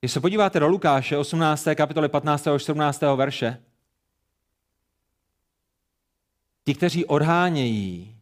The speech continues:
děti z přítomnosti Pána Ježíše Krista, a přeneseně řečeno, z přítomnosti dospělého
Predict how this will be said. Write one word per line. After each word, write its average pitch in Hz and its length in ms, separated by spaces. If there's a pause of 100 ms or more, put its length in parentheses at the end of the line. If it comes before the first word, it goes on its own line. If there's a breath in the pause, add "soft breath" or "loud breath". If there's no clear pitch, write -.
(120)
děti 117 680 (760)
z - 140
přítomnosti 180 680
Pána 143 300
Ježíše 131 420
Krista, - 400 (1040)
a - 60
přeneseně 175 540
řečeno, 151 540
z - 160
přítomnosti 175 920 (380 soft breath)
dospělého 135 1040